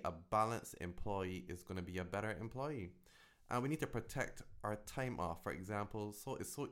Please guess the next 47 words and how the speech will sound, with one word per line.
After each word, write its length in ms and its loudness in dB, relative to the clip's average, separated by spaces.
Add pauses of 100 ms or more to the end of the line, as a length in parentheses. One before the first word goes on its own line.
(120)
easy 300 0
for 220 0
us 200 4
to 120 -2
say, 220 0
"Well, 300 0 (400)
I'll 180 8
work 220 4
late 240 2
today," 240 -2
and 240 0
that 300 -2
today 260 -2
becomes 520 -4
every 280 0
day, 220 -2
and 200 -4 (400)
I'll 100 4
come 200 -2
in 120 0
early 180 2
to 80 -4
get 260 -2
stuff 200 -4
done, 140 -2
and 120 0
that 140 2
becomes 460 -2
every 240 0
day. 240 -2 (380)
So 180 0
no 160 4
longer 320 4
is 240 0
your 100 2
time, 600 -2 (120)
uh, 120 -6 (100)
protected, 600 -4 (180)
but, 300 -2 (400)
you 80 -4
know, 100 2
we 80 2
spoke 260 0
about 280 -2
last 360 4
time 220 0
about 440 -2